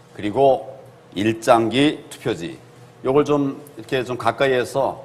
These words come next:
확대해서 비춰주시면 좋겠습니다. 우리 방송에서. 예, 그렇습니다. 감사합니다.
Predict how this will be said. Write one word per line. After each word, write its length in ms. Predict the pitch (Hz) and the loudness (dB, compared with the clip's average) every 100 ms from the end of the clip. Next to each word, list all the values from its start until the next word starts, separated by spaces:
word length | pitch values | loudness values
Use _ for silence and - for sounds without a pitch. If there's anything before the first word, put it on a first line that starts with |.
| - | -10
확대해서 640 | - - 151 135 117 123 | -10 -4 -2 0 -2 -6
비춰주시면 580 | - - 131 104 120 117 | -10 -8 -8 -6 -6 -6
좋겠습니다. 680 | 101 101 95 104 87 80 73 - - - - - - - - - - | -8 -6 -6 -6 -8 -8 -10 -14 -20 -20 -20 -20 -20 -20 -20 -20 -18
우리 220 | 107 101 95 | -8 -8 -4
방송에서. 540 | 98 104 98 87 101 | -6 -4 -8 -10 -4
예, 180 | 104 107 | 0 0
그렇습니다. 420 | 107 92 - 82 | 0 -6 -6 -6
감사합니다. 680 | 98 92 85 82 80 110 | -6 -2 -4 -4 -2 -2